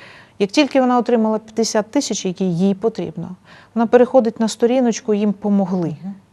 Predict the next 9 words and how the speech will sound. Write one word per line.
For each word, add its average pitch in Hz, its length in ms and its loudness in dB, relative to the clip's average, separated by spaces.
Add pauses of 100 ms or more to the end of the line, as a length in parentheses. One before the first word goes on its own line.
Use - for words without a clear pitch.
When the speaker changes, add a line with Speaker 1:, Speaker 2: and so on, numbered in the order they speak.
(440)
Speaker 1:
І 202 200 0
люди 220 220 2
можуть 220 300 0
чітко 233 300 -4
побачити, 214 580 -2
кому 214 340 -2
ще - 300 -4
не 214 220 0
помогли, 233 600 0